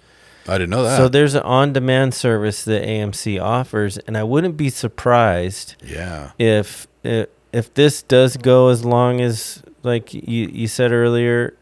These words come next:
Speaker 2: um, that we don't see some of these films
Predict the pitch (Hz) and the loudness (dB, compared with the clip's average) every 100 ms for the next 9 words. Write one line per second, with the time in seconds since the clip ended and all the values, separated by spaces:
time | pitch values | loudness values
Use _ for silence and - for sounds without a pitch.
0 | _ 113 107 101 95 92 90 - _ _ | _ -4 -2 -2 -4 -6 -10 -18 _ _
1 | _ - 110 117 110 - 120 120 123 123 | _ -16 -2 2 2 0 -2 2 2 2
2 | - - - 127 123 - 127 117 110 110 | 0 -6 -4 -2 -2 -2 -2 -2 -2 -2
3 | 110 107 - - - _ _ _ _ _ | -2 -4 -6 -14 -18 _ _ _ _ _
4 | - - 127 123 120 110 104 | -12 -2 0 2 0 -4 -8